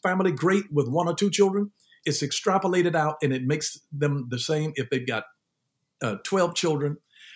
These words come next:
The lady in history, and this was back, I think, in the sixteen hundreds, that had the most children.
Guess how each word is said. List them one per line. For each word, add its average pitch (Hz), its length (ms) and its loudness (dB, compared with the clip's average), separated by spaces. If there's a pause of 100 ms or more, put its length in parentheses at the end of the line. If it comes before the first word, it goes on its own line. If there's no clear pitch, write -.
(140)
The 147 120 4
lady 214 440 4
in 196 100 4
history, - 520 -2 (380)
and 175 80 0
this 247 180 2
was - 140 0
back, 175 260 -4
I 180 60 0
think, 190 180 0
in 170 60 0
the 143 80 2
sixteen 175 480 -2
hundreds, - 500 -4 (200)
that 151 100 2
had 165 140 -2
the 147 80 0
most 208 320 2
children. - 400 0